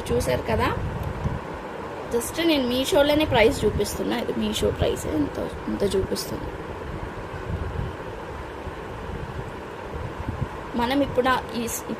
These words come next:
ఇస్తున్న ప్రైస్ వచ్చేసరికి అయితే టూ ఫిఫ్టీ రూపీస్ అండి. Only టూ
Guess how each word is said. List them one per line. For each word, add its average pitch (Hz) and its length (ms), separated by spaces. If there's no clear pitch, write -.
ఇస్తున్న 277 300
ప్రైస్ 226 320
వచ్చేసరికి 226 500
అయితే 208 160
టూ 269 60
ఫిఫ్టీ 285 320
రూపీస్ 226 320
అండి. 214 140
Only 240 360
టూ 233 80